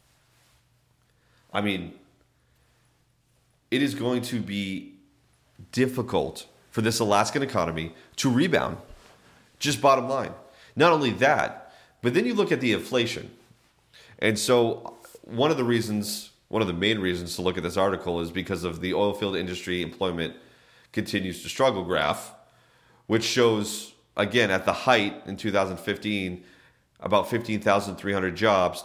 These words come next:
to currently, which is not the lowest, but one of the lowest, uh, counts that we've had this year, which is about six thousand eight hundred.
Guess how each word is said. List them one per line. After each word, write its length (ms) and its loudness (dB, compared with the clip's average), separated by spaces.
to 360 -6
currently, 720 0
which 240 -4
is 300 -6
not 280 4
the 60 2
lowest, 420 4
but 80 2
one 160 2
of 60 -4
the 80 4
lowest, 600 0
uh, 160 0
counts 320 0
that 100 0
we've 160 -4
had 360 0
this 240 -4
year, 200 0
which 180 -4
is 60 -12
about 160 -2
six 240 -6
thousand 320 -2
eight 120 -8
hundred. 340 -8